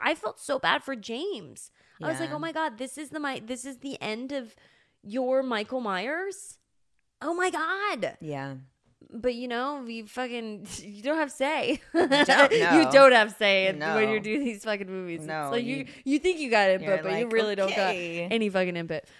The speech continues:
Speaker 1: Okay, so after Michael Myers was in the tunnels like it and almost got beat up, um, then he let the kid go. And then I was like, "Okay,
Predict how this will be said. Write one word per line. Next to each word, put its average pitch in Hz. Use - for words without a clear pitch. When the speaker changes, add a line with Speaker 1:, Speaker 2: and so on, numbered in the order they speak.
Speaker 1:
Okay, 233
so -
after 240
Michael 247
Myers 202
was 185
in 180
the 180
tunnels 170
like 180
it 165
and 170
almost 165
got 175
beat 180
up, 143
um, 156
then 202
he 277
let 254
the 220
kid 156
go. 131
And 202
then 185
I 185
was 180
like, 170
"Okay, -